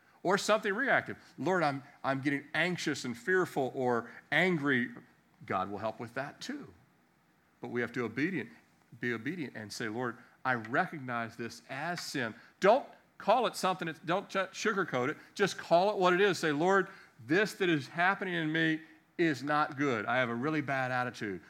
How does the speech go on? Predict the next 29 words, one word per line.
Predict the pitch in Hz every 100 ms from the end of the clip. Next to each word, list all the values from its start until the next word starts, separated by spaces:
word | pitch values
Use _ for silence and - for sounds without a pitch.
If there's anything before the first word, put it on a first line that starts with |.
| -
I'm | - 127
un-, | 135 151
I've, | 127 120 -
I've, | 123 123 - -
I've | 120
still | - 175 160
not | 147 -
forgiven | 135 127 120 113
that | 117 -
person." | 147 131 - 87 - _ _ _ _ _ _ _ _ _ _ -
Obedience | 123 104 151 180 135 127
says, | 139 113 107 - _ _
you | 107 127
lay | 117 123 147
those | 143 131
things | - 131 123 107
down | 131
and | 113
say, | 107
"Lord, | 113 117 110 - - -
I | 120 139
will | 143 139
do | 117 135 110 90 87 - _ _
what | 92 -
you | 113
said. | - 123
I'll | 95 95
go | 104
forgive. | 104 - 98 120 107 85